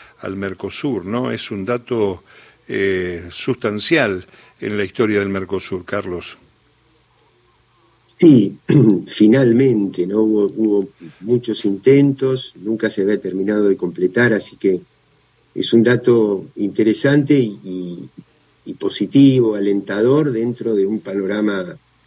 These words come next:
Speaker 2: tan difícil que, que tenemos, ¿no? Porque, mm,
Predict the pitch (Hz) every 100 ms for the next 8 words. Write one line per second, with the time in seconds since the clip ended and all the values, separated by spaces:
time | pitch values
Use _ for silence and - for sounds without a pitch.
0 | _ _ _ _ _ _ _ 120 117 101
1 | - 143 135 110 90 - 92 87 85 -
2 | _ _ _ _ _ _ - 95 113 143
3 | 107 90 82 123 120 98 90 - 101 101
4 | 98 98 95 92